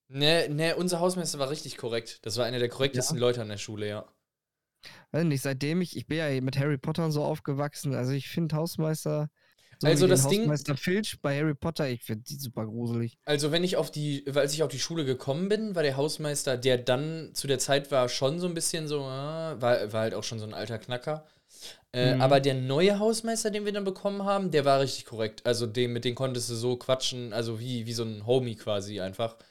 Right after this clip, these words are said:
Speaker 1: Das war,
Speaker 2: Ja.
Speaker 1: das war richtig nice. Der hat dich auch teilweise dann mal, wo du dann diesen Mülldienst hattest und so, hat er dann gesagt: So, „Ja, verpiss dich nach Hause“, so. Ich sag, „Du hast deinen, deinen Dienst getan.“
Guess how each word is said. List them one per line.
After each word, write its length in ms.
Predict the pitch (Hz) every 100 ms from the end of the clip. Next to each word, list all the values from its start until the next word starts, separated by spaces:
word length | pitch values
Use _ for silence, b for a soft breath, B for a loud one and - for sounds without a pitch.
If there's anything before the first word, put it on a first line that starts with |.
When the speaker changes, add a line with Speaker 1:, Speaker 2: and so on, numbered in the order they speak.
| b b _ _
Speaker 1:
Das 60 | -
war, 200 | 120 113
Speaker 2:
Ja. 0 |
Speaker 1:
das 140 | 120
war 100 | 123
richtig 220 | 113 113
nice. 220 | 113 110 - B B
Der 100 | -
hat 160 | - -
dich 200 | 117 101
auch 80 | 98
teilweise 460 | - 104 107 101
dann 120 | 98
mal, 220 | 98 95 98
wo 100 | 113
du 100 | 101
dann 160 | 98
diesen 220 | 95 98
Mülldienst 400 | 98 101 104 98
hattest 280 | 104 98 101
und 100 | 101
so, 100 | 101
hat 140 | 98 98
er 60 |
dann 100 | 92
gesagt: 240 | 92 95 -
So, 100 | 95
„Ja, 140 | 92
verpiss 300 | - 95 98
dich 100 | 101
nach 140 | 92 87
Hause“, 200 | 98 98
so. 140 | 95
Ich 100 | 90
sag, 160 | - 98
„Du 120 | 104
hast 160 | 90 90
deinen, 280 | 98 95 92
deinen 240 | 104 101
Dienst 240 | 104 107
getan.“ 420 | - 95 98 98